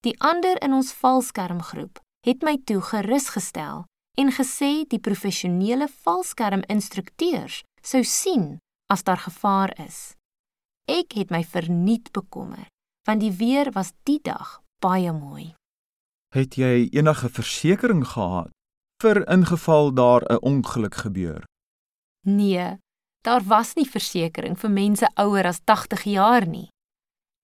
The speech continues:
Speaker 1: Ek het net gesê, "Ek gaan spring, versekering of nie." 'n Mens kon kies tussen 'n sprong van drieduisend, vierduisend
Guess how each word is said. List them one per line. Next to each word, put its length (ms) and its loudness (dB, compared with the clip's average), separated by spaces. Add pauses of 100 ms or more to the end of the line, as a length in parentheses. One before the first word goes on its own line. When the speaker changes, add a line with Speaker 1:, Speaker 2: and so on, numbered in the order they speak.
(100)
Speaker 1:
Ek 180 4
het 140 0
net 220 4
gesê, 500 -6 (400)
"Ek 220 2
gaan 220 4
spring, 460 -4 (280)
versekering 760 4 (180)
of 160 6
nie." 260 0 (1000)
'n 120 2
Mens 300 2
kon 320 0
kies 300 4
tussen 320 -2
'n 60 -4
sprong 540 2
van 320 -4
drieduisend, 840 2 (240)
vierduisend 880 0